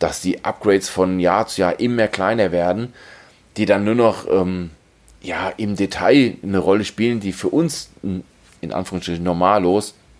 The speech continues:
überhaupt gar keine Rolle spielen. Du hast ja vorhin schon gesagt, mit den Kameras. Das Huawei View, äh, das Honor View zwanzig hat eine fantastische Kamera für vierhundert Euro.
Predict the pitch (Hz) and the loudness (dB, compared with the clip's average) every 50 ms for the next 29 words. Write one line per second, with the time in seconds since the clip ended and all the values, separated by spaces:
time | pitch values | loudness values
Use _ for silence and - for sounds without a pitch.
0 | _ - 90 92 - - 80 73 - 85 78 78 87 104 107 92 - - 87 85 | _ -2 -2 -2 0 -2 -10 -8 -8 -8 -2 2 2 2 2 0 -6 -4 -4 -2
1 | 85 82 78 85 87 - - 90 - - 87 87 82 85 85 78 101 104 - - | -2 -2 -2 -2 -2 -2 -4 -6 -2 -2 -4 -2 -2 -6 0 0 0 0 0 -4
2 | _ - - - - _ - 87 85 90 85 - 95 110 117 104 85 80 78 78 | _ -20 -20 -20 -20 _ -6 -2 -2 -2 -2 0 -2 0 0 2 2 0 0 -2
3 | - - - - - - - - - _ - _ 76 - - 101 101 101 98 90 | -4 -12 -18 -20 -20 -20 -20 -20 -20 _ -14 _ -10 -8 0 4 4 4 6 6
4 | 92 90 92 90 90 92 95 90 - - - - - 95 90 90 87 - - 92 | 4 4 4 0 -2 -2 -2 -2 -4 -10 -4 0 0 2 2 2 0 0 0 0
5 | 98 101 98 90 90 92 87 - - 87 90 107 110 113 104 - - 101 - - | 2 2 2 2 0 -4 -4 -2 0 0 0 0 0 -4 -4 -2 -2 -2 -2 -2
6 | 95 95 92 - - - - - 90 85 92 95 95 - 95 87 - 95 101 113 | -2 -2 -2 -2 -4 -10 -8 -6 -6 -4 -4 -4 -4 -4 -6 -6 -2 -2 0 0
7 | 113 101 90 - - 85 - - 101 95 92 - - - 104 127 110 98 85 - | 2 0 0 -2 -4 -10 -6 -4 -2 -2 0 -2 2 2 4 4 4 2 -2 -4